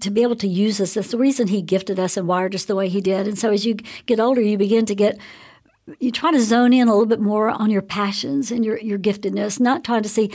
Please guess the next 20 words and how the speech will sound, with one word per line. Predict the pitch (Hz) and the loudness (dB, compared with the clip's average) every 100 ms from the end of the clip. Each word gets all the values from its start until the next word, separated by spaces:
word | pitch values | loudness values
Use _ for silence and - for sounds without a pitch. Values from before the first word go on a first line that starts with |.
| - | -8
"How | - 262 | -8 -2
can | 277 | 0
I | 214 | 0
be | 170 214 | 0 0
like | 202 190 | 0 0
somebody | - 196 180 190 | -4 -2 -2 0
else?" | 180 185 | 0 -2
but, | - 220 | -6 -6
"How | 254 | -4
can | 277 | -2
I | 240 | -2
be | 190 185 190 214 202 - - | -4 -6 -2 0 0 -6 -6
all | 202 202 202 | 0 2 2
that | 202 | 0
God | 185 190 | 0 -2
has | 175 | -4
created | - 185 180 175 165 - - | -6 -2 -2 -2 -6 -10 -2
me | 190 202 | 2 2
to | 185 | 2
be?" | 196 214 | -2 -4